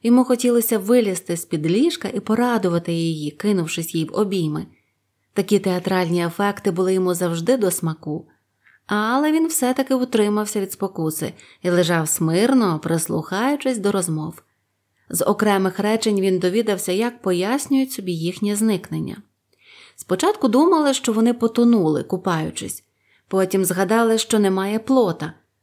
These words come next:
Далі хтось із хлопців пригадав, що Том і Джо обіцяли незабаром чимось здивувати все містечко.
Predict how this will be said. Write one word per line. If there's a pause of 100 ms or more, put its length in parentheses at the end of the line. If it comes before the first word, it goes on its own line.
(200)
Далі
хтось
із
хлопців
пригадав,
що
Том
і
Джо (380)
обіцяли
незабаром
чимось
здивувати
все
містечко.